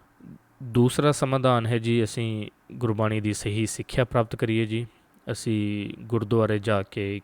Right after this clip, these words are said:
ਕੀਰਤਨੀਏ ਪਾਠੀ ਸਾਹਿਬ ਤੋਂ ਜਾਂ ਹੋਰਾਂ, ਅ, ਸਿੱਖ ਭੈਣਾਂ ਭਰਾਵਾਂ ਤੋਂ ਗੁਰਬਾਣੀ ਦੇ ਸਹੀ ਅਰਥ ਅਤੇ ਵਿਚਾਰ ਕਰਨ ਦੀ ਸਿੱਖਿਆ ਪ੍ਰਾਪਤ ਕਰ ਸਕਦੇ ਹਾਂ ਜੀ। ਅਸੀਂ ਕਲਾਸਾਂ ਲੈ ਸਕਦੇ ਹਨ,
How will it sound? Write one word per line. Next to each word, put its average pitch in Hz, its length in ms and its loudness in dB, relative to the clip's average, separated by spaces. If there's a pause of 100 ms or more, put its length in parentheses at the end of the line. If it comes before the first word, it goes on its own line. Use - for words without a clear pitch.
ਕੀਰਤਨੀਏ 104 880 -4 (400)
ਪਾਠੀ 113 360 -2
ਸਾਹਿਬ 104 360 -4
ਤੋਂ 101 240 -6 (680)
ਜਾਂ 117 240 2
ਹੋਰਾਂ, 123 560 2
ਅ, 95 520 -6
ਸਿੱਖ - 440 -8 (260)
ਭੈਣਾਂ 104 260 -4
ਭਰਾਵਾਂ 101 380 -4
ਤੋਂ 92 300 -8 (140)
ਗੁਰਬਾਣੀ 98 420 -2
ਦੇ 92 140 -6
ਸਹੀ 123 440 0
ਅਰਥ 95 240 -4 (280)
ਅਤੇ 113 160 -8
ਵਿਚਾਰ 98 420 -4
ਕਰਨ 101 320 -8
ਦੀ 95 220 -6 (400)
ਸਿੱਖਿਆ - 340 -2
ਪ੍ਰਾਪਤ 101 320 -6
ਕਰ 104 140 -4
ਸਕਦੇ 101 380 -6
ਹਾਂ 104 120 -4
ਜੀ। 104 180 -4 (540)
ਅਸੀਂ 107 360 -4
ਕਲਾਸਾਂ 117 360 2
ਲੈ 135 100 6
ਸਕਦੇ 120 380 0
ਹਨ, 113 240 -4